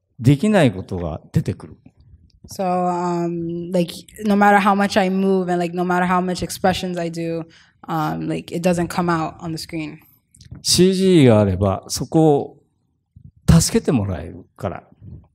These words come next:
Speaker 2: So, um, if there's C G, like, it, it just, it helps with the,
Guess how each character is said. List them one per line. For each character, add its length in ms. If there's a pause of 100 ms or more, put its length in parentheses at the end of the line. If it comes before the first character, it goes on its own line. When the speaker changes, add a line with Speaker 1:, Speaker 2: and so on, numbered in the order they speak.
(300)
Speaker 2:
So, 160
um, 380
if 240
there's 340
C 420
G, 320
like, 320
it, 540
it 240
just, 240
it 100
helps 460
with 320
the, 400